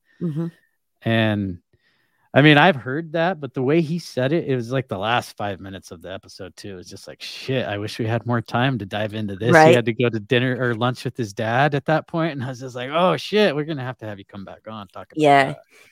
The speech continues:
Speaker 1: He is, he is such a wealth of information, um, on anything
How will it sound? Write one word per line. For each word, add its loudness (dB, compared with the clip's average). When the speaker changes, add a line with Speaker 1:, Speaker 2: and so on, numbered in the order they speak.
Speaker 1:
He 6
is, 4
he 0
is 0
such 0
a 2
wealth 2
of 0
information, -2
um, 2
on 0
anything 0